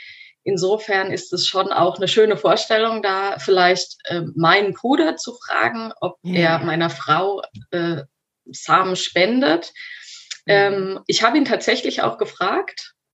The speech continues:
Speaker 1: ähm,
Speaker 2: Wow.
Speaker 1: habe meinen Mut zusammengenommen.
Speaker 2: Ja,
Speaker 1: Gar nicht so
Speaker 2: das kann ich,
Speaker 1: einfach.
Speaker 2: ja, das kann ich mir sehr gut vorstellen.
Speaker 1: Genau, ähm,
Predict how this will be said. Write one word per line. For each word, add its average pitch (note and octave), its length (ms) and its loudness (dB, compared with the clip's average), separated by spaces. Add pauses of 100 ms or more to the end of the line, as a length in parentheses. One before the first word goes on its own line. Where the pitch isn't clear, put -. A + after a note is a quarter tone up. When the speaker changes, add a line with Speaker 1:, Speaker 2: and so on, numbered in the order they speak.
Speaker 1:
ähm, G#3 360 -4
Speaker 2:
Wow. D#3+ 120 -4
Speaker 1:
habe C#3+ 140 -2
meinen G#3 160 -2
Mut D4 180 0
zusammengenommen. C#4+ 760 2
Speaker 2:
Ja, F#4 320 2
Speaker 1:
Gar A#3 100 2
nicht D4 140 2
so A3 80 4
Speaker 2:
das E3+ 80 6
kann A3 120 6
ich, B3+ 80 2
Speaker 1:
einfach. E4+ 280 -2
Speaker 2:
ja, E3+ 300 6
das B3 160 2
kann A#3+ 140 2
ich A3+ 80 2
mir G3 120 4
sehr F#3 200 4
gut D3+ 140 0
vorstellen. C#3+ 480 -4
Speaker 1:
Genau, A3 400 0 (140)
ähm, A3 440 0